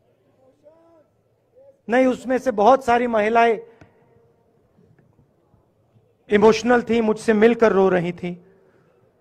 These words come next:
मगर उसमें बहुत सारी ऐसी भी महिलाएं थी जिन्होंने मुझे बोला कि उनके साथ बलात्कार हुआ है, उनको किसी ने मोलेस्ट किया है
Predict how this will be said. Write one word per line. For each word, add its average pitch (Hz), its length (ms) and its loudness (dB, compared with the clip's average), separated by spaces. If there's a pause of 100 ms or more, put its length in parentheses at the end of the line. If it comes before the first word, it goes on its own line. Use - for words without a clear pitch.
(960)
मगर 226 480 4 (1200)
उसमें 196 300 -4
बहुत 208 260 2
सारी 208 240 2
ऐसी 202 260 -2
भी 233 120 -6
महिलाएं 185 400 -4
थी 185 160 -12
जिन्होंने 185 300 -10
मुझे 180 220 -8
बोला 175 320 -2 (1600)
कि 196 80 -4
उनके 190 220 -4
साथ 190 220 -2
बलात्कार 170 560 -2
हुआ 180 220 -2
है, 165 200 -8 (1800)
उनको 180 200 -4
किसी 190 260 -8
ने 190 100 -6
मोलेस्ट 185 420 -2
किया 185 220 -2
है 156 340 -10